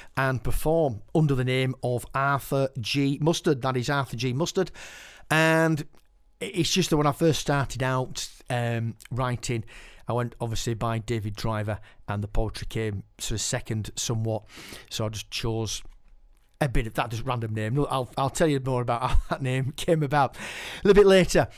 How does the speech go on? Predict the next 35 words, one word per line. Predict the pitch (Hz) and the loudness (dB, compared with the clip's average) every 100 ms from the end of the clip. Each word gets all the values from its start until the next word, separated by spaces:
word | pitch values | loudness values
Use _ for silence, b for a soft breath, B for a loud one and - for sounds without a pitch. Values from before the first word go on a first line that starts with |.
| B 151 | B 2
Um, | 165 185 202 208 208 _ _ - - _ _ _ - - | 4 6 4 2 -2 _ _ -20 -20 _ _ _ -6 0
so | 170 | 2
if | |
you | 151 | 2
go | 208 | 2
onto | - | 0
Facebook | - 160 156 - 131 117 - - - | 2 4 4 0 -4 -4 -8 -8 -4
and | 120 120 | -4 -4
you | 113 | -4
type | 139 135 120 - | -4 -4 0 2
in | 131 107 B B | 2 -2 B B
Arthur | 123 127 120 123 117 | 0 0 0 -2 -4
G | 113 120 117 | -4 -4 -4
Mustard's | 120 - 120 110 - - - | -4 -4 -6 -6 -8 -10 -10
Gingerlicious | 110 135 151 131 117 104 - | -4 0 0 -2 -4 -8 -6
poetry | 110 - 101 | -6 -4 -4
page, | 110 104 - B B B B - | -4 -4 -8 B B B B -12
you | 113 | -8
can | 104 | -4
post | - 135 - | 0 0 0
some | 135 | -4
of | 117 | -2
your | 120 120 | -2 -2
work | 117 117 | -2 -4
there. | 120 117 | -4 -4
It's | 104 | -4
a | - | 0
private | - 143 143 120 113 | 2 2 0 -2 -4
group, | 117 117 - B B - | -4 -4 -6 B B -8
and | 113 117 117 - - | -4 -4 -4 -8 -10
if | 120 127 | -6 -6
you | |
don't | 104 143 143 - | 0 0 0 -4
want | 127 127 | -6 -4
me, | 123 123 120 | -4 -6 -6